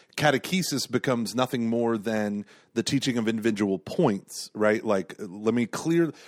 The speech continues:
let me get the books that best explain the, in orthodoxy and, and, and dynamism, that best explain, um, this doctrine, the Eucharist or whatever. But we're forgetting that, uh, if the parents don't go to Sunday Eucharist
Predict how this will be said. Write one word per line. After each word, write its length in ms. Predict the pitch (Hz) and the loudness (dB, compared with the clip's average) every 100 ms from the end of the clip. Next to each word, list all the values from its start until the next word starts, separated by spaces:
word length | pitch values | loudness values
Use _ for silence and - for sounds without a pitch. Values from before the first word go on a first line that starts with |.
| - | 0
let 120 | 147 | 4
me 100 | 220 | 4
get 220 | 196 220 - | 4 2 2
the 60 | |
books 340 | 170 170 - - | 4 2 2 -2
that 220 | 135 123 | 0 -2
best 560 | 113 92 123 151 143 - - | -8 0 4 4 2 -4 -6
explain 800 | - - - 127 123 123 120 107 | -4 -4 0 0 2 0 0 -2
the, 80 | |
in 260 | 107 117 107 | 0 2 2
orthodoxy 920 | 110 139 139 123 120 - 127 117 113 | 4 4 4 4 2 0 -2 2 2
and, 240 | 104 98 98 | 4 2 0
and, 480 | 104 98 95 95 92 | -2 -2 -2 -6 -4
and 320 | 98 98 92 | -2 -2 0
dynamism, 560 | 113 120 113 104 101 95 - - - | 0 2 2 0 -2 -4 -14 -12 2
that 140 | 120 | 4
best 200 | 143 139 | 6 4
explain, 680 | 147 - - 127 117 113 107 - _ _ _ _ | 2 -4 -2 0 2 0 -4 -10 _ _ _ _
um, 520 | 113 104 98 95 90 - _ - | 0 2 2 0 -6 -12 _ 0
this 240 | 107 113 | 2 2
doctrine, 420 | - 104 - 98 - - | 4 2 2 -10 -10 -8
the 400 | 107 107 117 113 | -6 -6 -4 0
Eucharist 460 | 110 - 85 - | 0 0 -4 -4
or 40 | 104 | -4
whatever. 300 | 87 80 78 - - | -4 -6 -10 -18 -2
But 100 | 156 | 4
we're 140 | 156 151 | 6 6
forgetting 720 | 151 120 160 180 131 117 110 - | 4 4 4 4 2 0 -6 -6
that, 340 | 113 120 113 110 | 4 6 6 2
uh, 320 | 117 107 101 - | 2 2 2 0
if 200 | 123 - | -2 -4
the 160 | 123 - | -16 -14
parents 500 | - 180 208 190 - | -6 -2 0 -2 -4
don't 280 | 120 147 127 | 0 -2 2
go 220 | 135 135 | 2 2
to 200 | 123 107 | 0 -2
Sunday 340 | - - 127 117 | -6 -2 0 0
Eucharist 680 | 110 - 95 90 - - | -2 -2 -4 -4 -8 -18